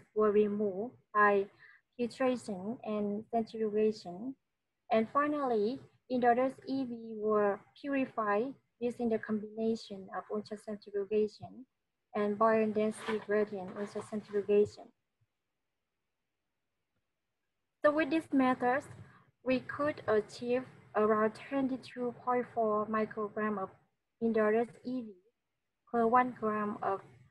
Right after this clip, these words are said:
indoors. And under the same image, the indoors E V was shown with the spherical and membrane enclosed structure.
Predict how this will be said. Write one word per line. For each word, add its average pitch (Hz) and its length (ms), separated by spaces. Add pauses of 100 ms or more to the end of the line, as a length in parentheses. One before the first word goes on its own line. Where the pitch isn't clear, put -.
(280)
indoors. 208 560 (760)
And 220 240 (120)
under 285 260
the 254 140 (220)
same 277 280
image, 269 460 (600)
the 226 100
indoors 254 540 (100)
E 277 160
V 247 240
was 226 220
shown 240 380
with 254 220
the 208 300 (680)
spherical 247 680 (100)
and 214 200
membrane 226 540
enclosed 226 680
structure. 233 580